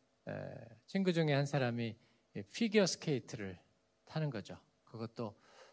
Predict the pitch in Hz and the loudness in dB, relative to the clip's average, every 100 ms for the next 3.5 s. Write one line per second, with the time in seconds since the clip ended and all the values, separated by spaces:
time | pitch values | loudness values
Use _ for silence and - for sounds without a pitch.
0 | _ _ 117 120 120 113 135 123 117 101 | _ _ -2 0 -2 -4 -6 0 0 0
1 | 101 95 92 _ _ _ - 143 135 120 | -2 -4 -8 _ _ _ -4 -2 -2 -4
2 | 101 85 - _ _ - 113 139 - _ | -6 -8 -14 _ _ -14 -8 -8 -10 _
3 | _ 110 107 - 104 | _ -20 -20 -20 -20